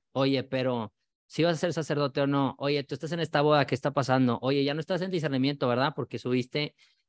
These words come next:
y yo, entonces, mucho juicio, porque mi peor miedo, ¿verdad? O bueno, uno de mis grandes miedos es estar perdido,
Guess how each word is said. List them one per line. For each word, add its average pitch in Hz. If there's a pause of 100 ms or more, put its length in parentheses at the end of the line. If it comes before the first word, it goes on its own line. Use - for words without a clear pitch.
y 120
yo, 123 (640)
entonces, - (520)
mucho 165
juicio, 127
porque 127
mi 131
peor 143
miedo, 165 (100)
¿verdad? 113
O 110
bueno, 113
uno 131
de 151
mis 139
grandes 131
miedos 127
es 120 (320)
estar 117
perdido, 135